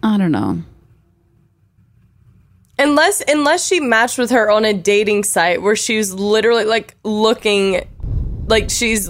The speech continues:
Speaker 2: on there looking to match with people and go on dates. I think it's to, it's like, I'm, I'm, I'm with Mark in the sense of, like, waiting for an opening or, like, seeing if you feel chemistry. Because also, if she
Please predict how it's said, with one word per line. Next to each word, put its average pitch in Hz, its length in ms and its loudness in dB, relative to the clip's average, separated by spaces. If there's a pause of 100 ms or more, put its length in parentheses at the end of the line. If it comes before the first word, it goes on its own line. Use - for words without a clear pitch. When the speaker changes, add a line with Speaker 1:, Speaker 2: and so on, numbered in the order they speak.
(100)
Speaker 2:
on 226 260 2
there 208 180 4
looking 196 600 0
to 190 260 2
match 180 360 2
with 202 140 0
people 180 280 2
and 175 100 0
go 170 80 2
on 160 180 4
dates. 180 460 0 (440)
I 240 120 2
think 247 280 0
it's 262 280 -2
to, 233 360 0 (140)
it's - 260 -2
like, 208 300 0 (1300)
I'm, 254 180 4
I'm, 262 400 0
I'm 262 160 2
with 294 140 0
Mark 254 340 2
in 247 80 2
the 233 100 2
sense 220 380 -2
of, 202 140 0
like, 190 200 0
waiting 196 460 2
for 202 220 0
an 180 80 -2
opening 190 560 0
or, 185 100 2
like, 175 240 0
seeing 202 440 0
if 185 200 0
you 190 140 -2
feel 175 480 2
chemistry. 190 400 -2
Because 220 340 0 (260)
also, 311 360 2
if 247 180 2
she 294 500 -2